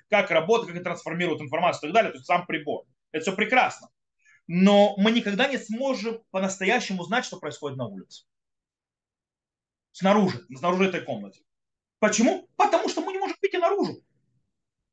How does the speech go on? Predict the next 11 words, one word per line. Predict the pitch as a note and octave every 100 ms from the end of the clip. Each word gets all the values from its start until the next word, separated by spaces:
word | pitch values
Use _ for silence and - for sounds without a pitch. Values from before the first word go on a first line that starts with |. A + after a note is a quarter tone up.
| _ _ _ _ _ _ _ _ -
Мы | C#4+
абсолютно | B3+ A#3+ - A#3 A#3 E4+ F#4 C#4
зависимы | F#3 G3 F#3+ F#4 F#4 F#4+ E4 -
от | A#3+ C4+ F#4 - _ _ _ _
этих, | G#3+ A3 -
э, | G#3 G#3 G3+ F#3+ F#3 F3 E3+ E3 D#3 -
приборов, | F#3+ G3 F#3+ D3+
которые | D#3 F3 E3+
нам | D3+
передают | D3 D3 C3+
информацию. | A#2 A#2 G2+ - -